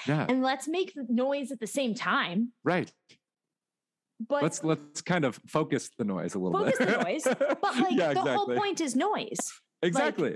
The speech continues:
Speaker 2: you know, I,
Speaker 1: Our job
Speaker 2: I,
Speaker 1: is noise.
Speaker 2: I've heard, like, "Oh yeah, we had a really professional rehearsal today." I'm like, "What does that mean?"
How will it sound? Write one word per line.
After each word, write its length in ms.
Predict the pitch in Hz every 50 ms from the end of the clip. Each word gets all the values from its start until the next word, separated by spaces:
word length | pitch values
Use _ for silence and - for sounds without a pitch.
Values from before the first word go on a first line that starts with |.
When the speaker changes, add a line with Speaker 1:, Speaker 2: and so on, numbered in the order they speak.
| - -
Speaker 2:
you 220 | 285 311 320 294
know, 180 | 277 277 302 320
I, 220 | - 285 269 -
Speaker 1:
Our 100 | 139 180
job 240 | 151 165 165 180 180
Speaker 2:
I, 40 | 185
Speaker 1:
is 100 | 165 143
noise. 440 | 147 160 196 170 98 - - - _ -
Speaker 2:
I've 160 | 254 277 269 247
heard, 240 | 233 277 277 262 220
like, 140 | 254 240 -
"Oh 80 | - 294
yeah, 180 | 302 285 247
we 160 | 247 233 262
had 200 | 247 247 254 226
a 40 | 233
really 280 | 220 220 240 233 220 214
professional 760 | 214 - 233 208 - - 254 233 - - - 214 196 185 175
rehearsal 480 | 170 170 160 196 214 208 - 185 143 -
today." 340 | - - - - - -
I'm 140 | - - 202
like, 180 | 214 214 220 -
"What 80 | 247
does 120 | 330 440 453
that 160 | 453 339 233
mean?" 420 | 233 277 392 339 190 156 160 214